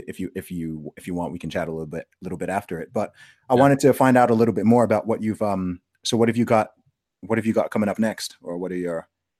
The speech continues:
Speaker 2: Yeah.
Speaker 1: big future plans?
Speaker 2: Yeah, I mean, there's a lot of stuff just on the Gumroad side that I'm excited about. I'm, uh, we're w-, working on discovery, so we're launching, like, a full marketplace and, like, allowing creators to sort of gain a new audience. I think the,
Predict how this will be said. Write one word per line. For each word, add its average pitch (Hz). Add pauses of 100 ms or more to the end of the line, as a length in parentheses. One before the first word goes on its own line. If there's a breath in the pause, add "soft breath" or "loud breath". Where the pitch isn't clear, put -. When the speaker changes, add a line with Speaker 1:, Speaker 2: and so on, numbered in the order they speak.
(120)
Speaker 2:
Yeah. 135
Speaker 1:
big -
future 101
plans? 98 (460)
Speaker 2:
Yeah, 139
I 107
mean, 131
there's 160
a 185
lot 156
of 175
stuff 156
just -
on 131
the 117
Gumroad 110
side 95
that 98
I'm 95
excited 98
about. 95 (440)
I'm, 113 (280 loud breath)
uh, 98 (120)
we're 120
w-, 107
working 117
on 104
discovery, 113
so -
we're 98
launching, 101
like, 101
a 92
full 104
marketplace 87
and, 85
like, 80
allowing 82
creators 85 (240)
to 82
sort -
of -
gain 104
a 101
new 92
audience. 90
I 104
think 120
the, 107